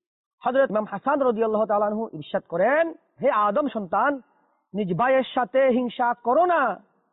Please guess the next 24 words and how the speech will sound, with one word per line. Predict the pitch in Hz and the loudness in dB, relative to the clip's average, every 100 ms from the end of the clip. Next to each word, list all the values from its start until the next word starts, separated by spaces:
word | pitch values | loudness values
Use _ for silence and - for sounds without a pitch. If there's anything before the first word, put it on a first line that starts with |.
| _ - | _ -4
কেননা | 196 269 233 156 - _ _ _ | 0 0 0 -2 -8 _ _ _
যদি | 156 180 | -6 -4
আল্লাহ | - 170 196 | -2 -2 0
আযজা | 226 175 220 | 0 0 0
ওয়া | 226 | 2
জাল | 220 226 233 196 _ | 2 2 0 -4 _
তার | 180 | -4
সম্মানের | 165 233 240 240 247 | -2 -4 -2 0 0
জন্য | 214 240 240 226 - | 0 0 0 -2 0
সেই | 277 285 | 0 2
নিয়ামত | 240 220 214 - _ | 0 0 0 -4 _
তাকে | - 262 - 277 277 220 _ | 0 0 0 2 2 2 _
প্রদান | 220 226 320 349 | -2 0 0 2
করেন, | 285 226 156 - _ _ _ _ - | 2 2 0 -6 _ _ _ _ -8
তবে | 185 175 | -4 -2
যাকে | 175 208 214 | -2 0 0
আল্লাহ | 175 202 | 0 0
আযজা | 233 151 226 | 0 0 0
ওয়া | 226 | 2
জাল | 220 208 - | 0 -2 -4
ইজ্জত | 180 135 143 233 | -8 -4 -2 -2
দেন, | 208 160 165 | 0 -2 -2
সম্মান | - 185 190 262 247 | -6 -6 -2 -2 0
দেন, | 294 349 | 2 2